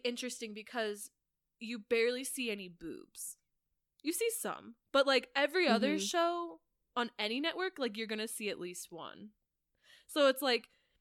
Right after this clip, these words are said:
Speaker 1: it is funny how, like, the show is like, "We're trying to turn this on its head." Like, in the show, the characters are,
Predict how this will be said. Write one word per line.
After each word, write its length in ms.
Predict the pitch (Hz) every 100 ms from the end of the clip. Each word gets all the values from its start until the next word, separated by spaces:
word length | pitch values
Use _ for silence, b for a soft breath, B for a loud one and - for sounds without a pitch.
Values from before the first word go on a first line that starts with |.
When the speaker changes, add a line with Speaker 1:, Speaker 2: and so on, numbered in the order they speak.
| _
Speaker 1:
it 120 | 277
is 240 | 277 277 -
funny 280 | 269 262 247
how, 160 | 233
like, 240 | 214 202 214
the 80 |
show 400 | 220 - 226 220
is 120 | 220 208
like, 220 | 196 190
"We're 80 | 262
trying 240 | 294 285
to 60 | 277
turn 240 | - 269
this 140 | 262 277
on 100 | 254
its 160 | 247
head." 340 | - 262 180 - _
Like, 160 | 240 233
in 180 | 269 247
the 80 | 220
show, 300 | - 220 202
the 80 | -
characters 480 | 208 185 - 269 285
are, 320 | 285 294